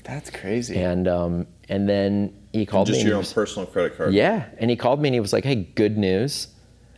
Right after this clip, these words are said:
Speaker 2: I sold nine hundred thousand dollars worth of headphones at the show. Bad news, not sure how we're gonna pay for the inventory."
Speaker 1: <laughs>
Speaker 2: So
Speaker 1: Gonna
Speaker 2: then
Speaker 1: have to dis-,
Speaker 3: I got
Speaker 1: I'd have
Speaker 3: some
Speaker 1: to
Speaker 3: good news and
Speaker 1: postpone your
Speaker 3: bad news.
Speaker 1: fourteen hundred dollar
Speaker 2: Yeah.
Speaker 1: loan. <laughs>
Speaker 2: So then I went to a few other folks in Salt Lake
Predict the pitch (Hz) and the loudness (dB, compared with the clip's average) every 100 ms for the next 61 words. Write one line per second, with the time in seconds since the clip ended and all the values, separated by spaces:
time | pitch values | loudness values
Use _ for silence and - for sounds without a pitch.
0 | - 101 117 92 92 92 92 92 92 98 | -4 -2 0 0 0 0 0 -2 -2 -2
1 | 92 90 87 87 92 92 85 87 92 98 | -2 -2 0 0 0 0 0 0 0 -2
2 | 87 95 95 92 87 85 - - - - | -2 -2 -2 -2 -2 -2 -8 -16 -20 -20
3 | - _ - 90 - - 110 95 85 85 | -20 _ -4 -4 -2 0 2 4 2 -2
4 | 92 92 87 95 117 92 87 92 - - | -6 -4 0 0 2 0 0 -2 -6 -18
5 | - - 113 127 123 113 104 95 87 98 | -16 -2 -2 0 0 2 2 0 0 -2
6 | - 87 92 101 85 82 69 - - - | 0 0 2 2 0 -2 -4 -6 -10 -20
7 | - - - - - - - - 123 104 | -20 -20 -20 -6 -6 -4 -8 -2 2 6
8 | 107 104 143 151 123 127 120 113 143 151 | 6 6 4 4 4 4 4 6 6 6
9 | 135 107 110 110 120 117 - 104 101 92 | 6 8 10 10 8 8 10 10 8 8
10 | 143 - 143 143 143 - - 127 123 123 | 6 6 6 8 8 10 8 8 6 6
11 | 120 120 - 170 143 165 147 151 165 147 | 6 2 0 0 4 4 6 6 6 4
12 | 143 - 135 120 120 123 120 - 90 - | 2 4 4 6 4 4 2 0 -4 0
13 | 101 - 107 120 92 - | 2 4 4 4 0 -6